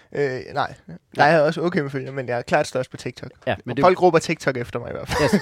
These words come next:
Speaker 2: folk råber TikTok. Det synes jeg... Øh, nå, altså, de, øh, råber bare TikTok, men det er fordi, du hedder noget... Altså, du hedder jo egentlig ikke
Speaker 1: Nej, men det er mig og min ven, så har vi ligesom vores rappernavne,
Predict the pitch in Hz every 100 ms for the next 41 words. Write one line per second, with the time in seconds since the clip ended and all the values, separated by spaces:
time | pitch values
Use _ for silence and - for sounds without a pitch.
0 | 185 156 - 151 180 143 - 147 - 104
1 | - 135 120 131 131 104 98 101 98 -
2 | - _ 127 135 123 120 131 127 120 117
3 | 143 131 131 135 147 156 - 160 - 139
4 | 131 156 - 202 175 139 196 160 120 -
5 | 110 - 123 117 123 139 143 185 139 131
6 | 139 127 127 - - 104 123 127 139 156
7 | 196 185 151 156 143 - - - 139 139
8 | 143 151 123 131 127 135 147 117 110